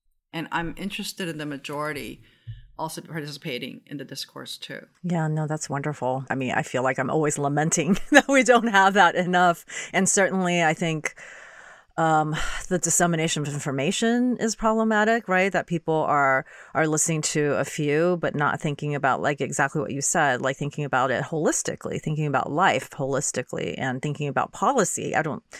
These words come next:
Speaker 2: it's like policy is only enacted one way versus, and it's also, again, so polarized politically rather than morally. Because, you know, like, everything that you said about caring about the whole child, the whole life, I mean, that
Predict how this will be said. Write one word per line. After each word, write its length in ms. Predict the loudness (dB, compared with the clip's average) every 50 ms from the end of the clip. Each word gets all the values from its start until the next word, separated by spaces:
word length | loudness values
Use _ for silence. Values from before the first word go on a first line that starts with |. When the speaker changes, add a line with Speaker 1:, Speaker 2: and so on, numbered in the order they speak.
| -18 -16 -16 -18 -18 -8 _
Speaker 2:
it's 160 | -4 -4 -4
like 300 | -4 0 2 2 0 0
policy 420 | 0 2 4 4 4 4 2 0 0
is 80 | 0
only 260 | 0 2 2 0 0
enacted 460 | 0 0 2 2 2 2 0 -2 -2 0
one 220 | -2 -2 0 2
way 200 | 2 2 2 2
versus, 600 | 2 0 0 0 0 0 0 0 0 0 -2 -4 -6 -12 -20 -20 -18 _ 0
and 200 | 2 4 4 4
it's 100 | 4 4
also, 260 | 4 4 4 2 2
again, 300 | 2 2 2 2 0 0
so 160 | 0 0 0 0
polarized 540 | 0 0 2 2 4 4 4 2 2 2 2
politically 720 | 2 2 2 0 0 0 0 -2 -2 -2 0 2 4 4
rather 340 | 4 4 4 4 2 0 0
than 220 | 2 0 0 0
morally. 840 | 0 -2 0 0 0 0 2 2 2 2 2 0 0 0 -2 -2 -6 _ _ _ -10 -4
Because, 440 | -4 -2 0 2 2 2 2 2 0
you 80 | 0
know, 160 | 2 2 2 2
like, 160 | 2 0 2
everything 300 | 0 0 0 0 0 -2
that 100 | 0 -2
you 100 | -2 -2
said 380 | -2 -2 2 4 4 4 4 4
about 400 | 4 4 4 4 4 2 0 -2 -10 -18 -20 -18 -18 -20 -18 -14
caring 260 | -4 0 2 2 4
about 180 | 4 2 0 0
the 80 | -2 -4
whole 240 | 0 2 2 2
child, 340 | 2 0 0 2 2 2 0
the 60 | -4
whole 240 | -2 0 0 0 2
life, 440 | 2 4 4 4 4 2 0 -2 -4
I 80 | -4 -4
mean, 220 | -2 -2 -4 -2
that 360 | 0 2 4 4 2 2 -2